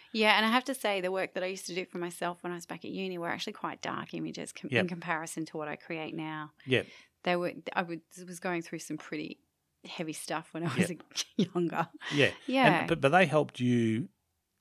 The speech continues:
Speaker 2: get that out.
Speaker 1: Absolutely.
Speaker 2: You, you basically could get those feelings from inside.
Speaker 1: And in some kind of weird way, it was how you could also speak to other people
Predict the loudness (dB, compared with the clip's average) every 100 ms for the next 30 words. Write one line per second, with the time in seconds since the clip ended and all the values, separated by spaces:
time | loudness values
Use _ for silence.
0 | _ _ _ 2 4 4 2 2 0 -2
1 | 0 0 0 -4 -6 -6 -6 -4 -6 -4
2 | -2 0 0 2 6 6 4 -4 -6 -4
3 | 2 2 2 _ -4 -2 0 -4 -2 0
4 | 0 0 -4 -6 -10 -14 _ -18 -2 0
5 | 2 0 -4 -8 _ 0 2 2 4 4
6 | 2 -6 _ _ 0 4 2 2 2 2
7 | 0 2 2 0 -4 -4 -2 -2 -4 -6
8 | -4 -2 -2 -2 -8 -6 -8 -8 -8 -8
9 | -10 -10 -8 -8 -8 -10 -12 -10 -10 -10